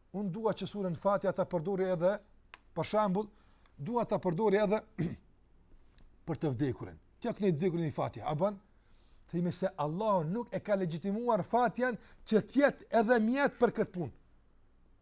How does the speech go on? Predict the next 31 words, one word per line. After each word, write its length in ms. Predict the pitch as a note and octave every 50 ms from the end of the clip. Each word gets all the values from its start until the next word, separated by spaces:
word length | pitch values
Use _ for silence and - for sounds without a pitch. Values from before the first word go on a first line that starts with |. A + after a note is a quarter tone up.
| _ - - - - - _ _ _ - - - - _ - - _ _ -
Që 140 | - F3+ F3 F3 -
të 80 | -
përdoret 420 | - E3 D3 C#3 G#3+ A3+ G#3+ G3+ -
si 200 | - - F3+ F3
mjet 420 | E3 F3 G#3 A3+ A3 F3 - - - - - - _ - - -
për 160 | - G3+ F#3+ G3
t'i 100 | G3+ F3 C#3
dërguar 540 | F3+ F3 D3+ E3 A3 A3+ A3+ G#3 F#3+ - - -
sevapet 720 | - - G#3+ F#3+ F3+ E3+ G3+ G#3+ A3 G3 - F#3+ F3+ D3
vdekurve 500 | C3+ C#3 A3 G#3+ F3 - F#3 F3+ F3+ F3+ E3+
tanë, 240 | - A#3 A#3 A3 - - - - -
se 160 | - - F3+
ka 120 | D#3 F#3 F3+
legjitimuar 520 | F3 D#3 B2+ - F3 F3+ F#3 F3+ E3+ D3+ B2+
për 140 | - C3+ A#2 -
këtë. 300 | B2+ - - - - _ _ - - -
Nga 100 | - C3
se 120 | B2 - D#3+
Allahu 240 | C#3+ D#3 F#3 F#3 D#3+
xhallahu 400 | C3+ E3+ D#3+ D#3 D3+ D3+ D#3+ F3+
ala 220 | F#3 G3 G3 F#3+ D3
çdo 200 | C3 A#2+ D#3 E3 E3
mjeti 420 | F3+ G#3+ A#3 A3+ - - A#3+ A3+ - - - - - -
i 140 | C#3+ D3+ F#3+
e 60 | F#3+ F3+
ka 120 | F#3+ F3
kufizuar 640 | - - F3+ A#2+ F3 F3 D3 E3 G3+ G3 F#3 E3+ C#3+
veprimin 460 | D3+ C#3+ - - D#3+ D#3+ D3 C#3+ C3
e 20 | A2+
tij. 200 | - C3+ A#2 - - _ _ _ _ _ _ _ _ _ - C3
Andaj, 400 | C3+ C3 D#3 E3+ G3 A3+ A#3+